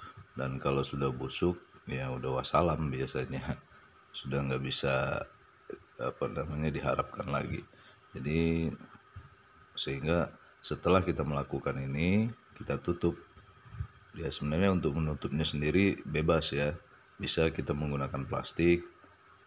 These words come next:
atau wadah yang lain. Nah, di sini saya menggunakan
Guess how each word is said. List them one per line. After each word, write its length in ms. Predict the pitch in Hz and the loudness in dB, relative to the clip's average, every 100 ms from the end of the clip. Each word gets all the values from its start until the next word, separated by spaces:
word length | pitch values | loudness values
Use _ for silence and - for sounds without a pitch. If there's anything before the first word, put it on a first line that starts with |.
| - | -14
atau 640 | 67 - 73 69 67 65 69 | -12 -4 0 0 0 0 0
wadah 280 | 69 71 | 0 0
yang 200 | 69 67 | -2 -4
lain. 400 | 69 69 82 69 | -2 -2 -2 -2
Nah, 80 | 67 | -4
di 80 | 69 | -6
sini 280 | - 73 82 | -4 -2 0
saya 200 | 90 87 | 2 2
menggunakan 680 | 73 69 67 67 82 80 | 2 0 -2 -2 0 0